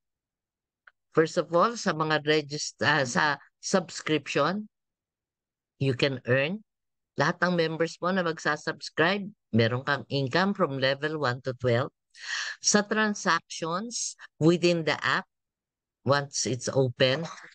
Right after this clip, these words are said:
kasama ang free registered members transactions from level one to twelve. Okay? And then, dito po sa mga referral incentives, katulad ng riders,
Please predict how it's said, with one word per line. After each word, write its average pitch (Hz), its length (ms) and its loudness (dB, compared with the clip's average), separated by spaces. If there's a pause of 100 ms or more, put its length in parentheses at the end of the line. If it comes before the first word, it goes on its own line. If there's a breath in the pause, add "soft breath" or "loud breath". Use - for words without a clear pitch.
(180)
kasama 185 640 2
ang 175 200 -2
free 202 560 -2 (320)
registered 165 960 0 (240)
members 131 800 0
transactions 127 1200 -4 (360 loud breath)
from 156 320 0
level 143 360 2
one 123 240 0
to 123 200 -2
twelve. 123 320 0 (800)
Okay? 120 480 2 (400 loud breath)
And 180 240 2
then, 180 320 2 (320 loud breath)
dito 185 240 2
po 233 320 2
sa 180 200 -2
mga 170 280 0
referral 160 600 0
incentives, 156 1080 -2 (320 loud breath)
katulad 143 400 2
ng 131 240 -2
riders, 160 920 0